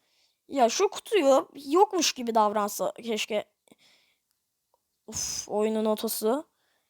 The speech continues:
Hemen. Of, neyse. Keşke oto basmasaydım ya. Neyse, devam etmem lazım. Yapacak bir şey yok.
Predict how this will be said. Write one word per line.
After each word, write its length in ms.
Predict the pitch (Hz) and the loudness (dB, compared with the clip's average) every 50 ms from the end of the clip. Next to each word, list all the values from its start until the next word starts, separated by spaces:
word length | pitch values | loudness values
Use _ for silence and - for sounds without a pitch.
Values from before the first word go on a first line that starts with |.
| _ _ _ | _ _ _
Hemen. 240 | - 220 226 240 - - _ _ _ _ _ _ _ _ _ _ _ _ _ _ | -4 -2 0 0 -2 -4 _ _ _ _ _ _ _ _ _ _ _ _ _ _
Of, 400 | - 156 - - - - - - | -14 -12 -10 -10 -12 -12 -12 -8
neyse. 460 | 214 220 233 240 226 - - 190 190 - _ _ _ _ _ _ _ _ _ - - - _ _ | -2 0 2 2 2 0 -2 -4 -4 -6 _ _ _ _ _ _ _ _ _ -12 -12 -12 _ _
Keşke 300 | - - 359 349 - - | 0 2 2 2 4 4
oto 220 | 359 339 - 359 285 | 2 4 4 6 6
basmasaydım 720 | 330 339 330 - 311 285 - 285 233 226 226 226 220 214 | 6 6 6 2 -2 -2 2 4 4 4 4 2 0 0
ya. 400 | 208 202 202 202 202 196 214 - | 0 2 2 2 2 0 0 -4
Neyse, 460 | 262 262 262 277 277 - - 226 214 | -6 -4 -2 -2 -2 -2 -2 0 2
devam 300 | 233 233 240 240 254 262 | 4 6 6 6 6 4
etmem 340 | 247 247 262 277 277 277 269 | 0 0 0 0 2 2 4
lazım. 480 | 247 226 233 226 208 226 220 254 285 - _ _ _ _ _ _ _ _ _ _ - | 4 4 2 2 -2 -4 -6 -6 -8 -12 _ _ _ _ _ _ _ _ _ _ -4
Yapacak 420 | 240 226 220 - 269 254 233 - | -2 -2 0 0 0 0 0 -2
bir 40 | 220 | -4
şey 180 | - - 262 | 0 2 6
yok. 220 | 247 220 202 - | 6 6 4 2